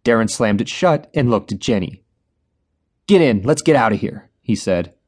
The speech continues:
The sirens were even louder, maybe less than a minute away. She ran around the passenger side and climbed in as he got in the driver's seat. He started the car and peeled out of the parking lot. "Why did you kidnap that guy?"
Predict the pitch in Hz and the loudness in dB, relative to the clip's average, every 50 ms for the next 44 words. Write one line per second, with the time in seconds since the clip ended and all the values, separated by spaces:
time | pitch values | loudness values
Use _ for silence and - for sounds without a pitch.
0 | _ _ _ _ _ _ _ _ - 117 - - 160 147 147 135 120 117 107 113 | _ _ _ _ _ _ _ _ -6 -4 0 2 2 2 2 2 0 0 -2 0
1 | 113 110 107 104 101 101 104 104 98 95 - 82 - - _ - 123 135 160 185 | 0 0 0 0 2 2 2 2 2 0 -2 -6 -12 -12 _ -2 0 0 2 2
2 | 185 180 165 151 143 139 - - 120 110 107 113 120 120 110 110 98 98 98 90 | 2 2 2 2 2 0 -2 -2 0 0 2 2 2 2 0 0 0 0 0 0
3 | - - - - _ _ _ _ _ _ _ _ _ _ _ _ _ _ _ _ | -2 -6 -10 -16 _ _ _ _ _ _ _ _ _ _ _ _ _ _ _ _
4 | _ _ _ _ - - - 185 214 214 190 180 185 190 185 175 151 139 139 147 | _ _ _ _ -10 -4 -2 0 2 4 4 4 4 4 4 4 2 2 2 2
5 | 156 156 151 139 110 104 - 135 123 135 127 - - 139 120 107 98 95 113 120 | 0 0 0 0 0 0 0 0 -2 -2 -2 -2 0 0 2 2 2 0 -2 -2
6 | 113 - 117 107 107 107 107 131 156 143 113 104 107 101 - 123 - - 104 98 | -4 -2 -2 0 0 0 0 0 0 0 0 0 0 -2 -2 -2 0 0 0 0
7 | 98 101 113 104 107 123 113 110 104 101 90 - - - 76 - - - _ _ | 2 0 -2 0 0 2 2 2 0 -2 -6 -6 -8 -10 -10 -12 -14 -20 _ _
8 | _ _ _ _ _ _ _ - - - - 107 101 107 123 131 131 - 147 123 | _ _ _ _ _ _ _ -6 -4 0 0 0 0 0 -4 -4 -2 0 2 2
9 | 113 113 113 110 - _ _ - 110 101 - - 117 107 98 95 95 98 107 104 | 2 2 0 -2 -8 _ _ -10 -10 -10 -8 -4 -2 0 0 2 2 2 0 0
10 | 120 - - 135 123 120 - 107 95 85 76 - - - - _ _ _ _ _ | -4 -4 -2 0 0 0 -2 -4 -6 -6 -6 -8 -10 -12 -18 _ _ _ _ _
11 | _ _ _ _ _ _ _ _ _ _ _ _ _ _ _ - 240 294 381 349 | _ _ _ _ _ _ _ _ _ _ _ _ _ _ _ 0 0 2 2 2
12 | - 339 277 - 285 311 302 302 175 135 - 127 117 - - 117 90 87 82 - | 0 0 -2 0 0 0 2 0 0 0 0 -4 -4 -4 -6 -6 -6 -6 -6 -8
13 | - | -14